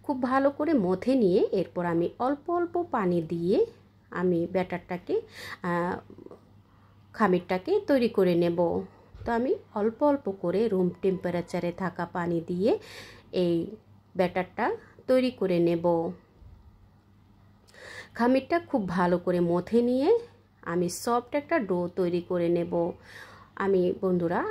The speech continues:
আপনারা নিশ্চয়ই খেয়াল করেছেন, আমি কিন্তু একবারই পানিটা দিয়ে দিচ্ছি না, অল্প অল্প করে পানি দিয়ে আমার যতটুকু পানি প্রয়োজন সেই অনুযায়ী একটু একটু করে পানি দিয়ে সফট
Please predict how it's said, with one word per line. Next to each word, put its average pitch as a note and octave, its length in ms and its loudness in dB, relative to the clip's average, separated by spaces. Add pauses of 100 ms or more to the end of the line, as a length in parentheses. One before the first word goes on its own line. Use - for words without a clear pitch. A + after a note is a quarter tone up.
আপনারা F3 360 -4
নিশ্চয়ই F3 400 -6
খেয়াল F3+ 220 -2 (100)
করেছেন, F3 360 -4 (100)
আমি F3+ 180 0
কিন্তু F3+ 260 -4 (120)
একবারই F#3+ 480 -2 (100)
পানিটা F3 340 -2
দিয়ে F#3 280 2
দিচ্ছি G3+ 360 -2
না, D4 80 -2 (220)
অল্প B3+ 280 0 (120)
অল্প E4 160 -2 (160)
করে E4 180 -2 (180)
পানি F3+ 260 0 (120)
দিয়ে F3+ 240 0 (120)
আমার F#3+ 260 -2 (100)
যতটুকু F3 420 -6 (120)
পানি F3 280 -2
প্রয়োজন E3+ 400 0 (500)
সেই C#4+ 220 2
অনুযায়ী F4+ 380 4 (180)
একটু G4 220 -2
একটু B3 200 -4
করে F3 240 -2 (120)
পানি E3+ 220 0 (120)
দিয়ে F3 240 0 (460)
সফট C4 340 -2